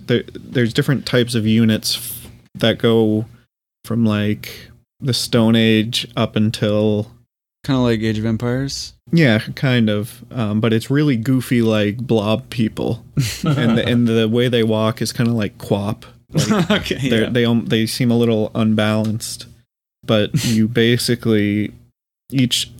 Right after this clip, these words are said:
Speaker 1: level, you're going up against, um, an already set up board of, like, certain types of units in combination, and you have to, like, pick and choose the units you want to use, and however, you get a certain amount of points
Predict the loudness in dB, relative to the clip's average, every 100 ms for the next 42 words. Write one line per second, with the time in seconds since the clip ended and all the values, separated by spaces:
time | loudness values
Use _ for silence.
0 | 0 2 4 2 2 0 -6 -20 _ _
1 | -4 -4 2 2 2 2 0 2 0 -2
2 | -6 -10 -14 -20 _ _ _ _ -6 -6
3 | -6 -2 2 4 4 2 0 0 2 0
4 | -2 0 2 2 0 -2 -4 -4 -6 -4
5 | -2 -4 -2 0 0 -2 -2 -2 0 2
6 | 2 0 -2 -6 -2 -2 0 2 2 2
7 | 0 0 0 -2 -2 0 0 0 -2 -4
8 | -4 -2 -2 -4 -12 -20 _ _ _ -2
9 | 0 2 2 4 2 2 2 4 2 2
10 | 2 4 2 -2 -2 -2 0 -2 -2 -2
11 | -2 0 0 0 0 0 0 0 2 2
12 | 2 2 0 0 2 0 -6 -10